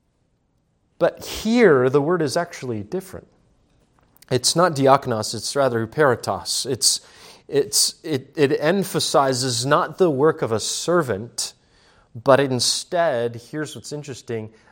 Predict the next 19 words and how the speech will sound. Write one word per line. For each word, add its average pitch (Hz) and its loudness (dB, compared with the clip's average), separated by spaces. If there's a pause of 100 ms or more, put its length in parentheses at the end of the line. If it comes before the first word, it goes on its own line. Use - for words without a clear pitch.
(140)
the 131 -6
thrust 160 -4
of 113 -10
this 117 -10
word 120 -6
is 127 -10 (480)
it 127 -6
emphasizes 143 -4
the 120 -8
position 104 -12
of 80 -20
a 87 -18
servant. - -20 (880)
Uh, 131 -10
that, 143 -2
that's 185 0
why 139 2
I 110 -2
say, 135 -2